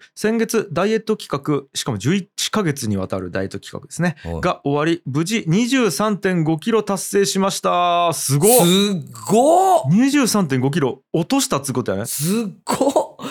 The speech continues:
Speaker 2: 無事なん？本当に、これ。二十三キロ落として。
Speaker 1: あー。ちなみに目標がね、二十三キロやったらしいんで。
Speaker 2: おう。
Speaker 1: まあ、それ、目標掲げるのもやばいし。はあ。
Speaker 2: いや、すごいな。目標ちょいプラで終わったんや、そして。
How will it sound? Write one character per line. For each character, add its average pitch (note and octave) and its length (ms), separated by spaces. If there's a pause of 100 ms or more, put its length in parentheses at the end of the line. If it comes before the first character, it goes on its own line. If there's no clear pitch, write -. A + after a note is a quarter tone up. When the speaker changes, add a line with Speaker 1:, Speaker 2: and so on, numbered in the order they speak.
(160)
Speaker 2:
無 F#3+ 400
事 G4 240
な C#4 140
ん？ F2 220
本 D#3+ 260
当 E3 180
に、 C#3+ 240
こ A#2+ 140
れ。 - 260 (100)
二 E3+ 140
十 D3 160
三 B2+ 220
キ G#2 80
ロ G#2 60
落 G2 80
と G2 60
し - 80
て。 D#2 140
Speaker 1:
あ - 60 (800)
ー。 - 20
ち - 160
な C#4 80
み C#4 80
に B3+ 40
目 F#3 180
標 D#4+ 200
が D#4 80
ね、 C#4 80
二 B3 140
十 B3+ 100
三 E3 240
キ E3 100
ロ D3+ 60
や A2+ 60
っ G2+ 40
た G#2 120
ら G2+ 80
し G2+ 80
い G#2 60
ん F#2 120
で。 F#2 300
Speaker 2:
お A2 460
う。 - 20 (260)
Speaker 1:
ま F#3+ 220
あ、 - 40
そ - 180
れ、 A#3 80 (540)
目 G3 200
標 C#4+ 220
掲 A#3 220
げ C4+ 100
る C4+ 80
の A#3+ 80
も B2+ 100
や A#2 140
ば B2+ 140
い A2+ 80
し。 - 280 (380)
は - 220
あ。 G1+ 60
Speaker 2:
い - 20
や、 G1+ 60
す - 260
ご B2 160
い D#3 40
な。 G2 100 (380)
目 G2+ 220
標 D3+ 180
ち D3+ 100
ょ D3+ 60
い C#3 60
プ C#3 140
ラ B2+ 120
で A#2+ 60
終 G#2 80
わ A2+ 60
っ A2+ 80
た G2+ 100
ん E2+ 80
や、 C2+ 100
そ - 140
し - 100
て。 - 160